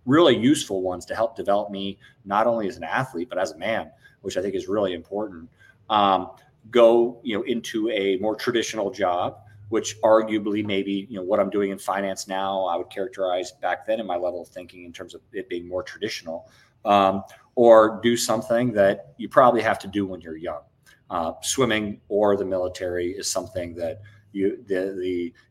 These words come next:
advantages of youth are important. Um, and so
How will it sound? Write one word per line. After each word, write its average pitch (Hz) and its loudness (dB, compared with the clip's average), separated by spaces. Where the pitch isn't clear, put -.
advantages 123 6
of 107 -2
youth 120 4
are 104 6
important. 117 0
Um, 98 0
and 101 -4
so 98 4